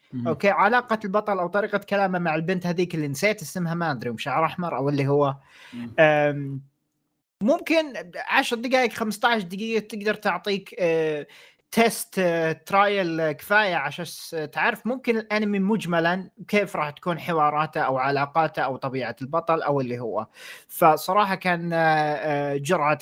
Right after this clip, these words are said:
Speaker 2: كرنج عالية، ووقفته. حسيت إن أنا رجال بالعافية عندي وقت أحك، آه،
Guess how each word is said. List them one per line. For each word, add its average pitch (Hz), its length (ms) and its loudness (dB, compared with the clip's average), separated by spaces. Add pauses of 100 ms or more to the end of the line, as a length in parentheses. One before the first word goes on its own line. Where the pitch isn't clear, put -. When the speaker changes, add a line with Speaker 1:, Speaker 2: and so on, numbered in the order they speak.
Speaker 2:
كرنج 160 320 -2
عالية، 165 400 2
ووقفته. 254 840 0
حسيت 202 400 -4
إن 185 340 -2 (440)
أنا 214 200 4
رجال 185 380 2
بالعافية 185 500 2
عندي 151 240 -6
وقت 139 260 -4
أحك، 135 320 -8 (200)
آه، 127 240 -6